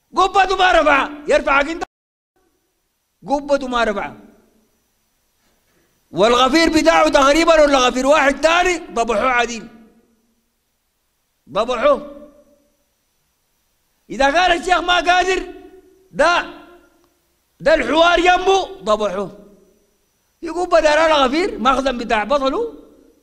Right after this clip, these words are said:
قبة داران غفير، الشيخ ده ما، ما معروف ولا ما دي؟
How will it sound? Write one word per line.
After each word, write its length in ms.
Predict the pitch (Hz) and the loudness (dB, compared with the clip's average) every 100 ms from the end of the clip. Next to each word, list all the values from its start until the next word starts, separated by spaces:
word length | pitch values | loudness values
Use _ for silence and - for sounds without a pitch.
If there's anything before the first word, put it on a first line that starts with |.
| _ _ _ _ _ _ _ _ _ - | _ _ _ _ _ _ _ _ _ -8
قبة 220 | 320 330 | 0 2
داران 280 | 330 320 339 | 4 4 4
غفير، 340 | 320 311 370 | 2 0 0
الشيخ 240 | 269 247 294 | 0 2 2
ده 160 | 339 | 2
ما، 420 | 311 269 - - - | 2 2 -2 -12 -12
ما 80 | 190 | -6
معروف 360 | 226 277 349 | -2 0 2
ولا 160 | 339 320 | 0 0
ما 180 | 330 320 | 0 -2
دي؟ 160 | 339 | -4